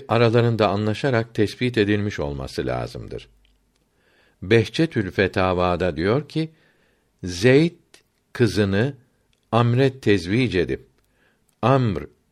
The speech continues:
zevcesini çağırmadığı için, zevcesinin babası evinde kaldığı zamanın nafakasını verir.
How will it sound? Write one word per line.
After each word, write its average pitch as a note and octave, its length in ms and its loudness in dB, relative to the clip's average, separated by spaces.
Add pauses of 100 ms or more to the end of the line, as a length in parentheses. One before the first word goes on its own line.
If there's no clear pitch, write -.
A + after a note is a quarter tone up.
(120)
zevcesini A2 880 0
çağırmadığı G2+ 680 2
için, D#2+ 540 -4 (720)
zevcesinin A#2 960 0
babası F#2+ 420 -2
evinde G2+ 480 0
kaldığı F#2 460 0
zamanın F#2 600 -2
nafakasını G#2 680 -4
verir. C#2+ 360 -8